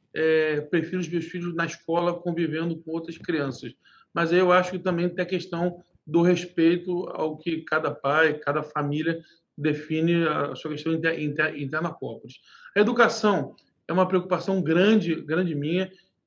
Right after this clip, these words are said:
É, eu sempre falei que, na minha opinião, a escola deveria ser a ú-, na época da pandemia, deveria ser a última a fechar e a primeira a abrir. É, aqui no, no, no, no Rio,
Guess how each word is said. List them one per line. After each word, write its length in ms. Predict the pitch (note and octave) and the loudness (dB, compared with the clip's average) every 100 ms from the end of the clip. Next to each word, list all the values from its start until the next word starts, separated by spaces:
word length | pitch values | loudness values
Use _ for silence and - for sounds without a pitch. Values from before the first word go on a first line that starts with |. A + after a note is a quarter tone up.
| - | -10
É, 400 | C#3 C#3 C#3 C#3 | -4 -2 0 0
eu 100 | D3 | -2
sempre 400 | D3 F#3 F#3+ F3+ | -2 -2 -2 -4
falei 440 | - D#3+ D#3 D#3+ | 0 2 4 2
que, 120 | D#3 D#3 | 0 -4
na 80 | |
minha 140 | D#3 E3 | -2 -2
opinião, 340 | E3+ D3+ D3+ | -2 -2 0
a 40 | C#3+ | 0
escola 340 | - D#3+ D#3+ | 0 2 2
deveria 300 | D#3+ D3+ D3+ | 2 0 -2
ser 140 | - | 0
a 60 | D#3 | 0
ú-, 220 | D#3+ F3 - _ | 2 -2 -6 _
na 100 | - | 0
época 220 | E3 E3 E3 | 0 2 0
da 120 | D3 | 2
pandemia, 600 | D#3 D#3+ D3 D3 C3 - - _ - | 0 0 0 0 -2 -6 -16 _ -4
deveria 320 | D#3 D#3+ D#3+ | 0 4 2
ser 140 | D#3+ D#3+ | 2 -2
a 40 | |
última 280 | F3 F#3 F#3 | -2 -2 -4
a 80 | - | -2
fechar 500 | D3 - E3 E3+ E3+ | -6 -2 2 2 2
e 60 | |
a 60 | D#3+ | 0
primeira 480 | E3 D#3 E3 F3+ E3 | 0 0 2 4 4
a 220 | - D3 | 2 0
abrir. 500 | C#3 C3 D3+ F3 F3 _ _ _ _ | 0 -2 -2 -2 -4 _ _ _ _
É, 160 | - D3 | -2 -2
aqui 180 | - F#3+ | 0 2
no, 260 | F#3+ F3+ | 4 6
no, 420 | F3+ F3 F3 F3 | 6 4 2 0
no, 160 | E3+ E3+ | 0 -2
no 160 | F3+ D3+ | -2 -2
Rio, 360 | D#3+ E3+ - | -2 -2 -6